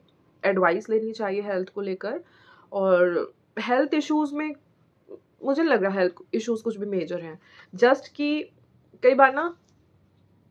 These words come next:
अननोन बीमारियां हो जाती हैं। <laughs> Unknown in the sense कि हमको रीज़न ही नहीं पता चल पाता कि पर्टिकुलर चीज़ हमारी बॉडी में हमको क्यों manifest हुई है। तो उस वक्त आपको ना थोड़ा subconscious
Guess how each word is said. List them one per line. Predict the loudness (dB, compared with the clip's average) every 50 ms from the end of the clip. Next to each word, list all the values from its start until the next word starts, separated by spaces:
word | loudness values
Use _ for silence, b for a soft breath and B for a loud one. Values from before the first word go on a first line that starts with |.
| _ _ _ _ _ _ _ -20 b b b b b b b 2 2
अननोन | 4 4 2 0 -2 0 0
बीमारियां | 0 2 2 2 2 4 2 2 2
हो | 2 0
जाती | 0 0 -2 -2 -6 -12
हैं। | -12 -10 -10 -8
<laughs> | -6 -4 -4
Unknown | -2 0 0 0 -2 -4 -6
in | -2 0
the | 0 2 2
sense | 0 -2 -2 -2
कि | -2
हमको | -2 -2 -2 -2 -2 -2
रीज़न | -2 -2 -2 -2 -2 -2 -2 -2
ही | -2 -4
नहीं | -6 -6
पता | -4 -4 -4
चल | -4 -4 -6
पाता | -6 -6 -8 -8 -8
कि | -10 -10 -10
पर्टिकुलर | -8 -10 -10 -8 -10 -6 -4 -2 -2 -2
चीज़ | -4 -6 -10 -10 -8
हमारी | -10 -8 -8 -8 -8 -10 -12 B B B B B B B B B B B
बॉडी | 0 4 4 4 4 4
में | -2 -4 -4
हमको | -4 -4 -6 -6 -4 -4 -4 -4
क्यों | -4 -6 -6 -4
manifest | -2 -2 -4 -4 -6 -8 -10 -12 -12 -12
हुई | -12 -10 -10
है। | -10 -12 -14 B B B B B B B B B -20 -20 -12 -2 2
तो | 4 4
उस | 4 2 0 0 0 0 0 -2 -10 -2
वक्त | -2 -2 -2 0 0 2
आपको | 2 0 0 -4 -6 -4
ना | -4 -4 -2 0
थोड़ा | 0 0
subconscious | 0 0 -2 -4 -4 -8 -12 -8 -6 -6 -6 -4 -2 -2 -2 -2 -4 -14 -20